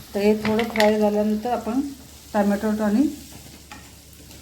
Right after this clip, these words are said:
कोथिंबीरच्या दांड्या टाकून घेऊया. हे दांड्या आहेत हं, कोथिंबीरच्या.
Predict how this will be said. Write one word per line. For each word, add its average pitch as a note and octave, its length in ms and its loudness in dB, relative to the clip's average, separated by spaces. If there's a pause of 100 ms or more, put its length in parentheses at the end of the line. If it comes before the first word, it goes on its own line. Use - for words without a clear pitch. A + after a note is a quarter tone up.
(320)
कोथिंबीरच्या G#3+ 520 2
दांड्या F#3+ 340 0
टाकून F3+ 260 -4
घेऊया. F3 160 0
हे G#3+ 60 0
दांड्या G#3 360 2
आहेत F#3+ 160 0
हं, C4 60 0
कोथिंबीरच्या. F#3+ 680 -6